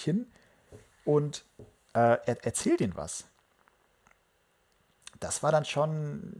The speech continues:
ein bisschen schwieriger gewesen. Aber mein Glück war halt damals gewesen, als ich die erste Sneak gemacht habe, dass ich halt die ganzen Leute oder die meisten Leute da drin halt schon kannte.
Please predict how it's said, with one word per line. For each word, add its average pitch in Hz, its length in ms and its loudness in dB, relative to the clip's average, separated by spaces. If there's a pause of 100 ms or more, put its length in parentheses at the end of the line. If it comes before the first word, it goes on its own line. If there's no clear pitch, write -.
(400)
ein 123 180 -12
bisschen 151 240 -2
schwieriger 123 440 2
gewesen. 117 420 0 (960)
Aber 131 420 6 (160)
mein 139 280 4
Glück 147 240 2
war 123 100 8
halt 131 160 4
damals 120 320 4
gewesen, 120 360 0
als 135 160 0
ich - 60 -14
die 120 80 -6
erste 113 220 0
Sneak 120 220 -6
gemacht 113 340 -2
habe, 127 200 2
dass 113 200 -2
ich 131 160 -6
halt 127 260 2 (420)
die 135 40 -10
ganzen - 320 2
Leute 127 280 2
oder 123 160 0
die 113 120 -2
meisten 120 400 4
Leute 107 260 2
da 117 100 2
drin 113 280 -2
halt 131 120 0
schon 123 180 -6
kannte. - 480 -4